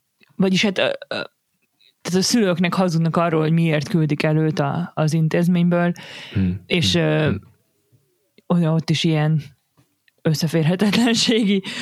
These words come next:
Speaker 1: Szóval
Speaker 2: Hmm.
Speaker 1: nem lehetett könnyű kamasz a Marzsi, de nem is volt könnyű kamaszkora, ugyanakkor, öm,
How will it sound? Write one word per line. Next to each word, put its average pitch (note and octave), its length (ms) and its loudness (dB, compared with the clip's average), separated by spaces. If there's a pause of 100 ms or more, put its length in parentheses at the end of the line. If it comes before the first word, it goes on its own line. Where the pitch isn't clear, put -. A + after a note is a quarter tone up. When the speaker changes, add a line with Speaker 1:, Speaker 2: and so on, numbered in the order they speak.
(220)
Speaker 1:
Szóval G#3+ 160 2
Speaker 2:
Hmm. A#3+ 80 2
Speaker 1:
nem E4 100 0
lehetett A3 280 0
könnyű A#3 260 2
kamasz G#3+ 360 2
a G#3 60 2
Marzsi, G#3+ 340 2
de G#3 80 2
nem A3 160 2
is G#3 120 0
volt F#3 200 2
könnyű F#3+ 220 2
kamaszkora, A3+ 760 0 (840)
ugyanakkor, G3+ 800 0 (340)
öm, F3+ 500 0